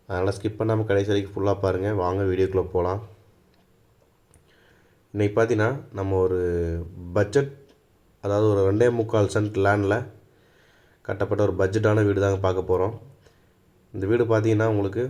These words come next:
மொத்தம் இரண்டே முக்கால் சென்ட்ல வடக்கு பார்த்த சைட்ல, வடக்கு பார்த்த மாதிரியே வீடு கட்டிக்கிறாங்க. ஃப்ரண்ட் எலிவேஷனாக இருக்கட்டுங்க, அதே மாதிரி பார்க்கிங் டைல்ஸ் எல்லாமே நீட்டா பண்ணியிருக்கிறாங்க ஒர்க்கு.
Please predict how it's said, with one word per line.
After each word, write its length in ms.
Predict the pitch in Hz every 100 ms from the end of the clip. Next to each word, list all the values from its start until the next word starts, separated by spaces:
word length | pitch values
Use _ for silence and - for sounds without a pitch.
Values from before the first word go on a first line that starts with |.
| 113
மொத்தம் 220 | 101 117 110 104
இரண்டே 240 | 104 110 104
முக்கால் 280 | 101 101 92
சென்ட்ல 280 | 98 95 104 143 - - 95
வடக்கு 300 | 113 117 117 110
பார்த்த 240 | 107 101
சைட்ல, 340 | - 95 95 95 120 - -
வடக்கு 260 | 90 113 113 110
பார்த்த 220 | 107 101
மாதிரியே 220 | 104 107
வீடு 140 | 101 101
கட்டிக்கிறாங்க. 520 | 95 95 95 92 92 107 127 - - - _ _ _
ஃப்ரண்ட் 300 | - 104 110 110
எலிவேஷனாக 500 | 101 104 104 104 98
இருக்கட்டுங்க, 380 | 98 98 92 92 104 113 - 90
அதே 120 | 95 98
மாதிரி 220 | 95 95 110 107
பார்க்கிங் 400 | 95 101 101 104 95
டைல்ஸ் 340 | 92 95 92 - - _ _ _ _ _ _ _ 95
எல்லாமே 340 | 98 107 110 104
நீட்டா 340 | 107 107 117 110 107
பண்ணியிருக்கிறாங்க 560 | 101 95 95 95 92 104 117 - - 101
ஒர்க்கு. 300 | 101 - 104